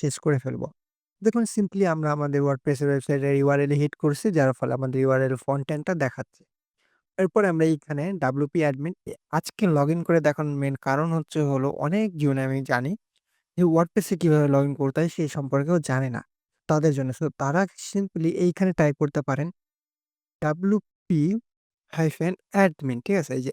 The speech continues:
অ্যাডমিন লিখে যদি আপনারা এন্টার দেন, তাহলে আপনাদের কাছে log in পেজ চলে আসবে। Then আমরা simply এখানে ইউজার নেম এবং পাসওয়ার্ড just log in বাটনে ক্লিক করলে আপনাদের log in কনফার্ম হয়ে যাবে, যদি আপনাদের পাসওয়ার্ড এবং ইউজার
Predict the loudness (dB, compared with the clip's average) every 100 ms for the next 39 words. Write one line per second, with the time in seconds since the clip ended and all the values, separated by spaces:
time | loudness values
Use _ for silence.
0 | -8 -4 -2 2 2 2 2 2 0 -2
1 | -4 -4 -4 0 0 0 0 0 -2 -2
2 | -2 0 0 2 2 0 -4 -6 2 4
3 | 4 0 -4 -10 -12 _ -18 -4 0 2
4 | 2 0 -4 -2 -2 -2 -4 -4 -2 2
5 | 2 2 0 0 0 0 2 2 2 0
6 | -2 -4 -8 0 0 0 0 0 0 -2
7 | -2 -2 -2 -4 -2 -2 0 0 0 -2
8 | -6 _ -20 _ 0 0 2 0 0 -2
9 | -4 -2 2 2 2 0 0 0 -2 -4
10 | -4 0 2 2 -2 _ -4 -2 -2 -4
11 | -6 -12 _ _ _ _ _ _ _ _
12 | _ _ _ _ _ _ _ 4 6 6